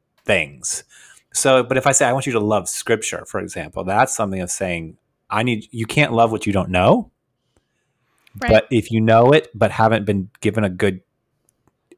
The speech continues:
Speaker 1: methodology, you're not gonna love it,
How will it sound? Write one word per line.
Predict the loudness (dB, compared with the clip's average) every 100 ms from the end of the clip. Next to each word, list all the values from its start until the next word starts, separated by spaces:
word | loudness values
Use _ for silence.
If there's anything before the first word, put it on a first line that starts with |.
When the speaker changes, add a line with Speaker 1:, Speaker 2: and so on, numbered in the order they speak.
| _ _ _ _
Speaker 1:
methodology, | -4 -2 0 2 4 4 4 2 0 -4 _ _ _ _ _ _
you're | -2 2
not | 4 4 2
gonna | -6
love | -8
it, | -10